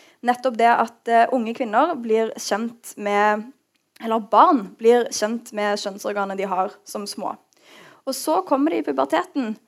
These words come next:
og så endrer det seg. Altså, dere husker kanskje fra seksualundervisning at vi snakket om, eh, hvordan, eh, penis vokser og endrer seg.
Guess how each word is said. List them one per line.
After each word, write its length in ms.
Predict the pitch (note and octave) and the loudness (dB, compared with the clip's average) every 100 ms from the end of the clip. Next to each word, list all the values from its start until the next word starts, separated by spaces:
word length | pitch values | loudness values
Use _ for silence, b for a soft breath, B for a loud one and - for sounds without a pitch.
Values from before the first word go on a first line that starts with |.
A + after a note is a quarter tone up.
| _ _ - | _ _ -10
og 80 | |
så 160 | B3 C#4 - - | -2 -2 -2 -6
endrer 500 | C4+ F#3 D#3+ - G3+ | -4 -4 -6 -6 0
det 120 | A#3+ | 0
seg. 300 | A3+ A#2 - - _ _ _ | 0 -4 -6 -18 _ _ _
Altså, 360 | - B3 C4+ B3+ - | -6 2 2 2 -4
dere 300 | A3+ B3 C4+ | -8 -4 -4
husker 240 | C4 B3+ - | -4 -8 -6
kanskje 260 | A#3+ A3 A3 | -4 -4 -6
fra 80 | A3+ | -4
seksualundervisning 880 | A#3 - G#3 G#3+ A3 G#3+ G#3+ G#3+ | -6 -4 -2 -2 -2 -6 -6 -8
at 120 | G#3 G#3 | -8 -6
vi 100 | G#3 G3+ | -4 -2
snakket 600 | G3+ G3+ A3+ - G3 G3 G3 | -2 -4 -8 -2 0 2 0
om, 200 | G3+ G3+ | -4 -6
eh, 400 | G3+ G3+ F#3+ G3+ | -4 -2 -2 -4
hvordan, 520 | G#3+ - - G#3+ G#3 | -8 -12 -10 -8 -6
eh, 180 | G#3 G3+ | -4 -4
penis 500 | G3+ A3 G3 G#3 - | -6 -6 -6 -6 -10
vokser 400 | G3+ - - G3+ | -14 -12 -4 -2
og 60 | G3+ | 0
endrer 260 | G3 F#3 | -4 -6
seg. 260 | A3+ D4+ | 0 0